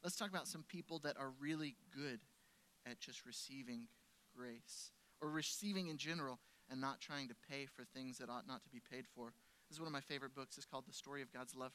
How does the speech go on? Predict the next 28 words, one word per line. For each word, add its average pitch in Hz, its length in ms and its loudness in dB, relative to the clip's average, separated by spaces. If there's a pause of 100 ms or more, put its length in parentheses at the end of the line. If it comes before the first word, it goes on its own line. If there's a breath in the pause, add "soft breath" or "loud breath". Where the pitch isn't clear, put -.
for 147 80 -6
You. 151 160 -2 (520 loud breath)
Ten 156 140 -4
bucks 143 240 2
on 139 140 -2
Amazon. 139 360 -2 (1900 loud breath)
The 120 80 -8
Friend 165 280 2
of 120 120 -6
Little 127 140 -6
Children. 117 400 -4 (1200 loud breath)
Jesus' 262 460 2
friends 190 300 6
were 170 100 0
arguing. 135 460 4 (400)
"Who 370 160 4
is 233 100 4
the 214 100 6
most 208 260 6
important 185 520 2
helper 139 380 2
in 120 100 2
God's 123 280 -2
kingdom?" 120 380 -2 (160)
they 123 80 -4
wanted 127 260 -6
to 131 60 -8
know. 143 200 -2